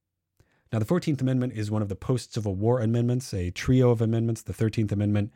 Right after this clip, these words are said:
that abolished slavery with the exception of incarcerated people, the fourteenth Amendment, which has multiple sections and is one of the more convoluted parts of the United States Constitution,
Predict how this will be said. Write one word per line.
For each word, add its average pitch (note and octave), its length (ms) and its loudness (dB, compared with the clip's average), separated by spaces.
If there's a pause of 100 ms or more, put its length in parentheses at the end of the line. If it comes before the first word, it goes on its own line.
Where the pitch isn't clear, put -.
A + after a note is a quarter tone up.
(320)
that F#2+ 180 -4
abolished G2+ 380 0
slavery G#2 460 2
with G2+ 180 -4
the G2+ 100 -4
exception F#2+ 480 -4
of F#2 380 -6
incarcerated G2+ 640 -4
people, F3+ 380 0 (400)
the G#2+ 80 -8
fourteenth B2 340 0
Amendment, A2+ 400 2
which G#2 300 -2 (560)
has A#2+ 340 0
multiple C3 400 0
sections A#2+ 440 2
and G#2+ 120 2
is G2+ 120 -2
one A2+ 80 2
of A2+ 60 4
the G#2+ 60 0
more G#2 120 0
convoluted G#2 680 0
parts G#2 260 -2
of G2 80 -4
the F#2+ 60 0
United F#2 240 0
States - 240 -8
Constitution, A2 680 -2